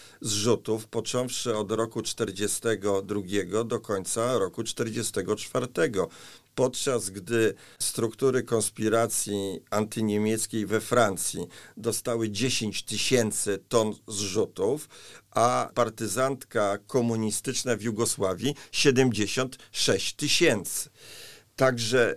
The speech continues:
przy tych niedoborach uzbrojenia, przy bardzo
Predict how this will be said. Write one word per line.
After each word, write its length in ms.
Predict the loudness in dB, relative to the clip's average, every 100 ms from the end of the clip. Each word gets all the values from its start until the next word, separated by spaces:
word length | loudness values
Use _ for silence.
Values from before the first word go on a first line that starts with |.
| 0
przy 300 | 0 4 4
tych 280 | 4 2 4
niedoborach 1000 | 4 6 6 6 8 8 6 0 -6 -8
uzbrojenia, 1080 | -6 0 4 4 2 -2 -6 -6 -6 -8 -10 -16 -20 -20 -20 -8
przy 880 | -4 -2 0 2 4 6 4 2 -2
bardzo 880 | 4 4 4 -2 -2 2 2 0